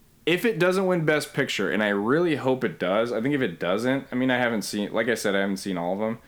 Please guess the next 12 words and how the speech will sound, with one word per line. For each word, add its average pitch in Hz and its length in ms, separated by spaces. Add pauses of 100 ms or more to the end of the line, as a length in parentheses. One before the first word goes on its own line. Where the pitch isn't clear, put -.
(600)
but 139 100
I 170 40
think 233 120
if 226 60
it 147 180
doesn't 131 380
win 117 240
Best 110 300
Picture, 147 560 (480)
uh, 101 760 (120)
this 120 720 (540)
should, 127 800